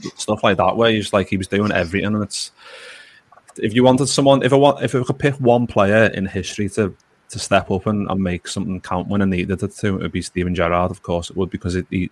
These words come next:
the pressure that he had on his shoulders for so long and just thrived on it. Um, yeah, Dan, good point, mate.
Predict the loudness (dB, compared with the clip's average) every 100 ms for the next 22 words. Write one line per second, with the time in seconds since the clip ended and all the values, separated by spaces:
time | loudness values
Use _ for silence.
0 | -8 -4 0 0 0 2 6 6 4 2
1 | 2 0 0 0 0 -2 -2 -4 -2 0
2 | 0 0 -2 -2 -4 -6 -16 _ _ -6
3 | 2 4 4 2 0 0 0 _ -20 -20
4 | -20 _ _ -2 0 0 -2 -8 _ _
5 | -12 2 4 4 4 6 6 4 4 4
6 | 4 4 0 -2